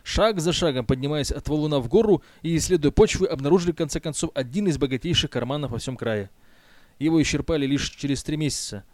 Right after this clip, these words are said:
Дохода же он принёс сто двадцать тысяч долларов. А те два старателя, которые привыкли отдыхать на валуне, и по сей день бедняки. Они по очереди встают с петухами, чтобы проклинать этих мексиканцев.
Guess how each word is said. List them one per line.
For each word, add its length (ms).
Дохода 360
же 120
он 60
принёс 500
сто 180
двадцать 300
тысяч 200
долларов. 300
А 80
те 100
два 160
старателя, 420
которые 220
привыкли 380
отдыхать 420
на 100
валуне, 420
и 100
по 140
сей 200
день 220
бедняки. 520
Они 200
по 100
очереди 380
встают 360
с 60
петухами, 480
чтобы 260
проклинать 520
этих 260
мексиканцев. 760